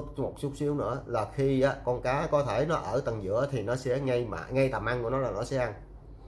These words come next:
Và khi chúng ta câu một chút nữa và chúng ta sẽ thấy con cá nó im nữa,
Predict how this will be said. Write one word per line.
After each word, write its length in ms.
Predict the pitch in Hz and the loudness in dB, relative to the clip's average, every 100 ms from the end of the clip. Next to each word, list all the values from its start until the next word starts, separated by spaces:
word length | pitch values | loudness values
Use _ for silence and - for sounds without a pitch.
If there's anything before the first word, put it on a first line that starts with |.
| - - - - - - - - | -18 -18 -18 -16 -16 -16 -14 0
Và 480 | 113 113 113 110 110 | 2 4 4 4 2
khi 180 | 135 135 | 2 2
chúng 180 | 160 | 2
ta 140 | 151 139 - | 2 0 4
câu 180 | 135 135 | 4 4
một 140 | 113 | 2
chút 180 | 165 165 | -2 -2
nữa 300 | 131 110 160 - - - - - - - - - - | 0 0 0 -4 -14 -18 -20 -20 -20 -20 -20 -14 -2
và 120 | 107 | -2
chúng 200 | 139 156 | 0 0
ta 140 | 131 | 2
sẽ 160 | 127 127 | 4 2
thấy 520 | 127 160 196 220 - - - - - - | 2 4 4 4 0 -10 -16 -16 -16 -6
con 160 | 143 139 | -2 0
cá 180 | 143 160 | 2 2
nó 100 | 175 | 2
im 260 | 156 139 | 4 4
nữa, 240 | 117 113 | 4 0